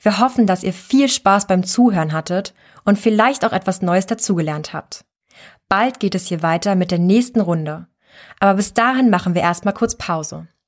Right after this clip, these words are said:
Bis bald. Das war der Raumcast,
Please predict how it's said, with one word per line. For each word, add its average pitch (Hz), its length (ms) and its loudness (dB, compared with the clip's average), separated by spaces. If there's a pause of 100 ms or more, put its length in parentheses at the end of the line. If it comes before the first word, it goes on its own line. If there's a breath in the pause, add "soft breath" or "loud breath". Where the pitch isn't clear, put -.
(100)
Bis 247 200 -2
bald. - 380 -6 (2000)
Das 240 280 0
war 214 100 2
der 214 160 0
Raumcast, 170 760 -2